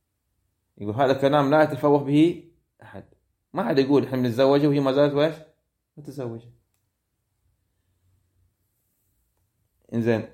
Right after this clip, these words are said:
فلا بد نقول إنها يحصل طلاق. متى يحصل طلاق؟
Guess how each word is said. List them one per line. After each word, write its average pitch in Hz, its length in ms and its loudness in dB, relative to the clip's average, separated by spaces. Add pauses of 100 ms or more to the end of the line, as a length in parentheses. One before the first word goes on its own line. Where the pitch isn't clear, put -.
فلا 143 340 0
بد 208 220 0
نقول 170 240 0
إنها 165 320 -2
يحصل 165 460 -4
طلاق. 113 400 -6 (520)
متى 208 240 0
يحصل 147 300 -4
طلاق؟ 117 520 -4